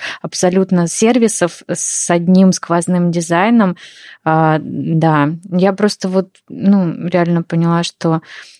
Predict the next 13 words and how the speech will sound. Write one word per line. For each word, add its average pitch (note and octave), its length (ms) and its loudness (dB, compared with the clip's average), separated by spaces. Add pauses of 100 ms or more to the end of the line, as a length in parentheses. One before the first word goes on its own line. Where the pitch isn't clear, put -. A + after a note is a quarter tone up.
(160)
самая G3 380 2
<laughs> F#3+ 260 0
главная G#3+ 600 4
вещь, G#3 300 4
для G3 180 0
чего F#3+ 340 0
бэм F3+ 320 2
был F3 160 0
сделан, G3+ 560 2
да, F3 220 2
вот G3+ 180 -2
это F3 200 -2
вот, D#3+ 200 -4